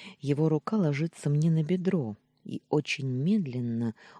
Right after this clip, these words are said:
он ведет влажную ладонь выше, скользя по талии и ребрам. "Ну же,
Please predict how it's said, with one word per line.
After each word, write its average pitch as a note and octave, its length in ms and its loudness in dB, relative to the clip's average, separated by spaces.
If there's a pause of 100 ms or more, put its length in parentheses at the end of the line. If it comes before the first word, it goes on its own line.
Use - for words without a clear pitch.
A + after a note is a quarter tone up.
(100)
он D3 220 2
ведет D3 360 0
влажную B2+ 640 -2
ладонь C3 500 0 (160)
выше, D#3+ 680 0 (320)
скользя C3+ 560 -4
по - 140 -8
талии E3+ 680 -4
и F3+ 140 -2
ребрам. - 580 -8 (1400)
"Ну D#3 440 2
же, - 200 -6